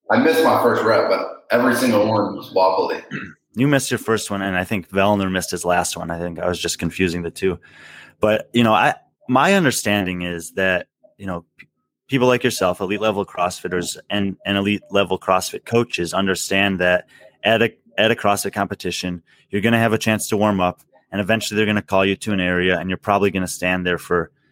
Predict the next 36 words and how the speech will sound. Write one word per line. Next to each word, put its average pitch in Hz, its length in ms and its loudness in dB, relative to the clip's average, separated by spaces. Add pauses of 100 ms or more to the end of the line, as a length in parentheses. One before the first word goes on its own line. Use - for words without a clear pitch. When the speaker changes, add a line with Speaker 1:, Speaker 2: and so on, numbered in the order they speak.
(200)
Speaker 2:
ten 107 280 2
to 92 80 -4
twenty 104 300 -2
minutes 104 380 0
before 95 320 -2
you 92 80 -2
go 87 180 2
out, 87 180 2
out 95 160 4
onto 87 200 -2
the 87 80 -8
competition - 520 -10
floor. - 300 -12 (400)
Speaker 1:
Yeah. - 280 -6 (580)
Speaker 2:
And, 101 280 -2 (600)
I 107 80 0
mean, 104 220 -2 (500)
and, 107 200 -4
and 120 120 2
I, 110 160 0
I 120 140 2
would 123 160 4
assume 175 320 0
that 123 120 2
that's 104 220 0
something 110 240 -2
that 101 100 0
you 90 80 -8
practice. - 640 -4 (2000)
Speaker 1:
Yeah, 139 360 2
but 135 100 0
not 139 200 2
that, - 360 -2
to 107 80 -8
that 95 220 2
extreme. 85 640 -8